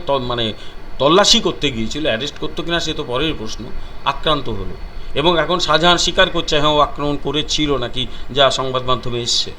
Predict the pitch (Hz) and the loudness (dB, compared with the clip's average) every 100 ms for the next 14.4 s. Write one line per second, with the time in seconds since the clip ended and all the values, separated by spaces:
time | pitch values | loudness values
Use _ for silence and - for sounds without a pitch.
0 | - - - - - 120 190 190 165 185 | 0 0 0 -8 -2 2 2 2 0 2
1 | 196 196 156 - 175 156 147 180 165 147 | 4 4 2 0 -2 -2 -4 -4 0 2
2 | 196 185 180 151 143 135 123 135 135 131 | 2 4 6 6 4 0 0 0 0 0
3 | 127 - 160 165 165 147 - - 170 143 | 0 2 2 4 4 2 0 -2 0 0
4 | - 123 - - 131 165 180 180 160 131 | -2 -4 -4 -4 4 6 6 6 4 4
5 | - 107 98 - - - 127 160 247 247 | 0 -4 -6 -12 -10 -6 2 6 6 4
6 | 220 233 190 139 180 175 156 135 120 165 | 4 4 4 4 6 8 8 4 2 -2
7 | 165 254 233 - 160 151 - 139 156 160 | 4 6 4 2 2 4 0 0 0 0
8 | 135 107 135 156 127 113 104 - - - | -2 0 2 4 2 -2 -4 -4 -4 -4
9 | 131 160 165 - 127 151 147 165 160 120 | -4 -2 -2 0 2 2 0 0 0 2
10 | 110 143 - 127 113 98 - 101 - - | 2 0 -2 -4 -4 -2 -2 -2 -6 -8
11 | - 135 135 143 127 120 113 135 - 143 | -4 -4 -2 -2 -2 -2 -2 -2 -2 -4
12 | 107 107 139 143 156 165 190 208 - - | -4 -2 -4 -2 -2 -2 -2 -4 -6 -8
13 | 139 - 165 165 156 143 135 127 - 117 | -4 2 2 2 0 0 0 -4 -4 -4
14 | - 104 98 | -4 -4 -6